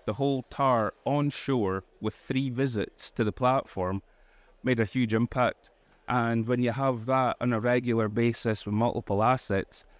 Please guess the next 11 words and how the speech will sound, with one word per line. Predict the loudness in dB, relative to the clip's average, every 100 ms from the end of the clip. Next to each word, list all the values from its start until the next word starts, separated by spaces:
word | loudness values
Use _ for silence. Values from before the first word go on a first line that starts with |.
| -20 _ -4
it | -2
soon | -2 0 2 2
adds | 0 0
up. | -2 -2
And | -2 -2
this | -2
is | -4
just | -2 -4 -4
one | -2 0 0 0
little | 0 0 -2
thing. | -4 -2 0 0